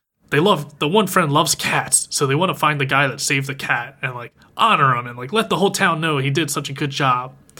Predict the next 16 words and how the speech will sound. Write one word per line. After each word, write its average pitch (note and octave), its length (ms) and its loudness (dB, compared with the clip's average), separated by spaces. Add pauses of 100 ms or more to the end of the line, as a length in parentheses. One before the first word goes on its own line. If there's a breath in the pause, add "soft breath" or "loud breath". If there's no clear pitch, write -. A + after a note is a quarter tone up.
(340 loud breath)
But C3 100 -2
all D#3+ 160 4
they D3+ 140 2
know D#3 160 4
is C3+ 80 2
that C3 160 -2
he C3 60 0
had B2 120 -2
a A2+ 40 -8
briefcase F#3 500 2
and A#2+ 100 -10
a A2+ 40 -14
black D#3 340 -2
business C3 360 -2
suit. B2+ 300 -6 (760)
So A#2+ 400 -4